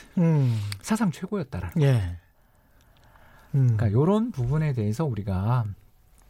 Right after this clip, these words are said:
Speaker 2: 이 통계라는 것이
Speaker 1: 음.
Speaker 2: 이렇게 각도를 달리하면 다 다르게,
Speaker 1: 그러네요.
Speaker 2: 다 다르게 보일 수 있는 거고요.
Speaker 1: 음.
Speaker 2: 이게,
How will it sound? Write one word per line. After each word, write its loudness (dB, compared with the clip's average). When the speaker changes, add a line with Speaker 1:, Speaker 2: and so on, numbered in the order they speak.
Speaker 2:
이 2
통계라는 0
것이 -4
Speaker 1:
음. 2
Speaker 2:
이렇게 -4
각도를 2
달리하면 0
다 -2
다르게, 0
Speaker 1:
그러네요. 2
Speaker 2:
다 0
다르게 2
보일 2
수 -8
있는 -2
거고요. 2
Speaker 1:
음. -2
Speaker 2:
이게, 0